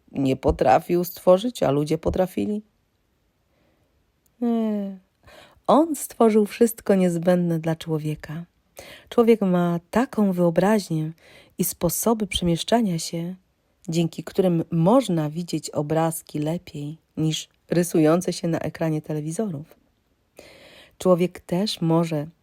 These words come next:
oswajać planety wszechświata bez pomocy sztucznych, prymitywnych urządzeń. On określił przeznaczenie człowieka i program rozwoju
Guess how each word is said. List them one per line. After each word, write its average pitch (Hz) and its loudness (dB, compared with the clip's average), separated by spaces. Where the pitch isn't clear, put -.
oswajać 165 -2
planety 156 -4
wszechświata - -12
bez 185 4
pomocy 139 -2
sztucznych, 170 -4
prymitywnych 180 0
urządzeń. 156 -4
On 220 4
określił 214 2
przeznaczenie 196 0
człowieka 180 -2
i 175 -4
program 190 0
rozwoju 156 0